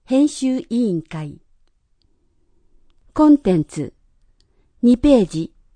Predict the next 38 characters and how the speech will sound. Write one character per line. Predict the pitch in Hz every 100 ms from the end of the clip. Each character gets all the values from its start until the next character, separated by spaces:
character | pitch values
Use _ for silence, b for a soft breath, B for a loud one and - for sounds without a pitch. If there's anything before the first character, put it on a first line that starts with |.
| _ _ _ _ 220
第 | 262 233 - -
一 | 233 - -
回 | 240 220 - _ _ -
定 | 302 302
例 | 285 247
会 | 220 175 165
の | 151
あ | 175
ら | 180 196
ま | 196
し。 | - 170 165 _ _ _ _ _ _ _ _ _ -
四 | 254 311 320
ペ | 285 226
ー | 160
ジ、 | 156 185 _ _ _ _ _ 214
議 | 226 277
案 | 294 285
の | 277
審 | - 285 294
議 | 277 269
結 | 254 - -
果。 | 160 - _ _ _ _ _ _ _ _ _ _ _ -
五 | 240
ペ | 254 311 240
ー |
ジ、 | 160 165 - _ _ _ _ _ _ _ -
一 | 240 - 302
般 | 302 311
質 | - - 214
問、 | 165 151 - _ _
キ | - 302
ュ | 302
ー | -
ア | 262
ン | 262
ド | 233 -
エ | 233
ー、 | 190 156